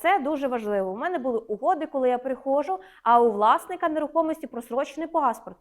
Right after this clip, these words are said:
І продати без актуальної інформації в паспорті неможливо. Тому зазвичай все перевіряю.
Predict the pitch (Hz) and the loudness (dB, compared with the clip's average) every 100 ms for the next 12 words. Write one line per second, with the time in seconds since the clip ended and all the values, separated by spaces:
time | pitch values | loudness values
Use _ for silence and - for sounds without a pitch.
0 | _ _ 262 302 330 311 233 202 214 254 | _ _ -2 -2 2 4 4 2 2 2
1 | 240 - 254 254 220 214 240 233 214 - | 0 -2 2 2 2 -4 -6 -4 -4 -6
2 | - 269 403 294 254 208 233 311 311 254 | -2 -2 0 -4 -6 -4 -4 -4 -6 -4
3 | 240 175 170 _ _ _ 302 302 269 240 | -4 -4 -8 _ _ _ -2 -2 0 -2
4 | 247 247 294 453 - _ - - 294 370 | -2 -2 -2 -2 -8 _ -16 -2 -2 0
5 | 269 254 226 185 175 | 0 0 0 -4 -6